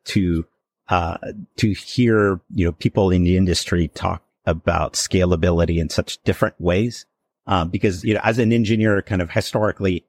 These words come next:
first thing that comes to mind with scalability is, is, you know, the, the raw, you know, firepower of, like, the, the iron and the servers kind of thing. But it, it absolutely is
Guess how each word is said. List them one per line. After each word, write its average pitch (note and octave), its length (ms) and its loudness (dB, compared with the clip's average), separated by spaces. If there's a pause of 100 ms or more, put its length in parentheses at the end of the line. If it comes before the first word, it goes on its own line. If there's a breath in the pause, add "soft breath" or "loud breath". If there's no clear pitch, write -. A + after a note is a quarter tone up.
(300)
first - 320 -2
thing A2+ 140 2
that G2 160 -2
comes G2 180 0
to - 80 -2
mind G2+ 300 2
with F#2 80 -4
scalability G2+ 840 0
is, F#2 280 -2
is, F#2 360 -4
you A2 120 0
know, F2 100 0
the, F#2 220 -2
the F#2+ 120 0
raw, G2 600 2 (100)
you B2 140 -4
know, F2+ 140 -2
firepower F#2 840 0
of, E2 140 -4
like, D#2 160 -6
the, F2 180 -4
the F#2 240 -8
iron A2 480 2
and G2+ 240 0
the F#2+ 80 0
servers E2+ 560 -2
kind F2+ 200 -6
of D#2+ 60 -16
thing. F2 260 -8 (760)
But G#2+ 420 0
it, A#2+ 480 2
it B2 300 0
absolutely A#2+ 920 0
is G2+ 380 0